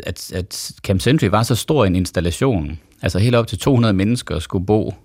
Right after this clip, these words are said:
øh, fast under indlandsisen, øh, året rundt, at amerika-, at danskerne anede, at, øh, det kunne ikke kun være for rent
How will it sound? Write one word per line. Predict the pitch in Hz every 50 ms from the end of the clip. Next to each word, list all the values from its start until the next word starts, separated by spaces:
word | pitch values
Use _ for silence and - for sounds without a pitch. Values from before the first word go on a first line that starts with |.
| _ -
øh, | - 87
fast | - - 101 104 107 - -
under | - 117 113 101
indlandsisen, | 82 95 104 117 120 98 85 - - 95 90 78 92 92 90 82 - 92
øh, | 92 -
året | - 107 110 95 90 87
rundt, | 92 95 95 - - - _ - - - - - - - - - - -
at | - - -
amerika-, | - 101 101 95 - - - -
at | 107 95 - -
danskerne | 107 139 160 - - 110 98 95 90 87 82 71 -
anede, | 98 104 123 139 131 113 98 87
at, | 76 85 82 - 110 98
øh, | 87 90 85 82 82 85 80
det | - 123 127
kunne | - 101 98
ikke | 147 -
kun | - - - 143 147 131
være | 95 90 87 82 78 87 - -
for | - - 98 87 82 87 98 -
rent | 113 113 101 95 90